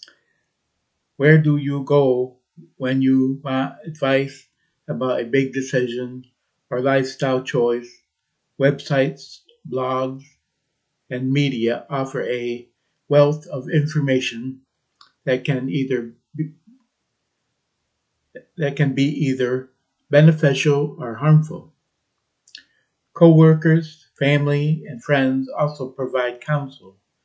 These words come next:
but do they rely on worldly reasoning or godly wisdom? The best resource for true guidance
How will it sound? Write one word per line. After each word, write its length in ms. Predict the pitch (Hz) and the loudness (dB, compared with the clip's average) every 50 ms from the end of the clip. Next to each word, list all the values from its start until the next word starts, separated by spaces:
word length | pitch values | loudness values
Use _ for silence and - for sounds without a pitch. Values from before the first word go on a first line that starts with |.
| _ _ _ _ _ _ _ _ - - | _ _ _ _ _ _ _ _ -4 -2
but 260 | 139 139 131 127 117 | 0 0 0 0 -2
do 200 | 139 143 135 123 | -2 -2 0 2
they 220 | 131 127 127 123 | 2 2 2 2
rely 520 | 113 113 127 131 139 139 135 135 135 139 135 - | 0 -2 0 0 0 0 0 0 0 -2 -4 -8
on 340 | 139 131 127 127 131 - - | -12 -10 -10 -10 -10 -10 -6
worldly 500 | - 156 160 170 151 135 127 127 123 117 | 0 4 4 4 4 2 0 -2 -2 -2
reasoning 720 | 120 131 135 131 - - 131 123 117 120 131 135 135 135 _ _ _ _ _ _ _ _ - | -2 -4 -4 -4 -4 -6 -10 -8 -6 -6 -6 -8 -10 -12 _ _ _ _ _ _ _ _ -6
or 140 | 131 131 127 | -4 -4 -2
godly 520 | 123 135 135 139 139 135 127 123 131 127 | 0 0 0 2 2 0 -2 -2 -4 -4
wisdom? 600 | 120 120 147 147 139 - - - - - - - _ _ _ _ _ _ _ _ _ _ _ _ _ _ _ _ _ _ - - _ _ _ _ _ _ _ _ _ _ - | 0 2 2 2 0 -2 -8 -14 -14 -14 -16 -20 _ _ _ _ _ _ _ _ _ _ _ _ _ _ _ _ _ _ -20 -20 _ _ _ _ _ _ _ _ _ _ -12
The 80 | 127 | -8
best 400 | 113 113 151 156 156 156 - - _ - | 0 4 6 6 6 6 2 -4 _ -2
resource 640 | 127 156 180 175 - - 151 127 123 127 123 - - | 2 2 2 2 2 -2 -2 0 0 -2 -4 -6 -10
for 160 | - 107 104 | -10 -10 -10
true 340 | - - - 165 156 151 151 | -6 0 4 6 6 6 4
guidance 540 | - 139 131 123 113 113 123 120 127 165 | 4 2 0 0 0 -2 -4 -8 -8 -10